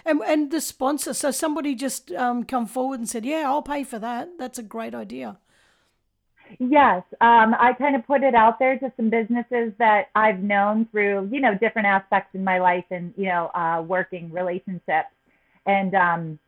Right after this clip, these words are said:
Speaker 2: kind of told them my mission of wh-, how I want this to go. And they were like, "Okay, how much is, you know, how much is the class?" So me and a friend of mine who's been working with me, she actually, um, Teresa, she runs a part of Damsel in Defense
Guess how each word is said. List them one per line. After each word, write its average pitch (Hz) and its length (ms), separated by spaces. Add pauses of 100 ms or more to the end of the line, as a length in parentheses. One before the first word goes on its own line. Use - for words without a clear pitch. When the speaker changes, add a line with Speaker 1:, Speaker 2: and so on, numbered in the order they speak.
(140)
Speaker 2:
kind 254 200
of 254 100
told 240 200
them 240 140
my 220 120
mission 190 680
of 175 220
wh-, 185 160
how 196 220
I 185 80
want 185 260
this 180 140 (140)
to 185 60
go. 180 520 (400)
And 185 400
they 190 160
were 196 100
like, 185 220
"Okay, 262 400
how 190 120
much 190 280
is, 185 140 (180)
you 190 140
know, 185 100
how 180 140
much 185 180
is 196 160
the 214 60
class?" 247 420
So 190 120
me 196 180
and 214 100
a 208 60
friend 220 260
of 240 120
mine 190 280
who's 190 180
been 185 180
working 185 360
with 170 220
me, 170 280 (340)
she 247 140
actually, 220 600
um, 180 320
Teresa, 220 520 (140)
she 214 200
runs 202 360
a 202 60
part 196 260
of 180 140
Damsel 190 420
in 180 120
Defense 180 440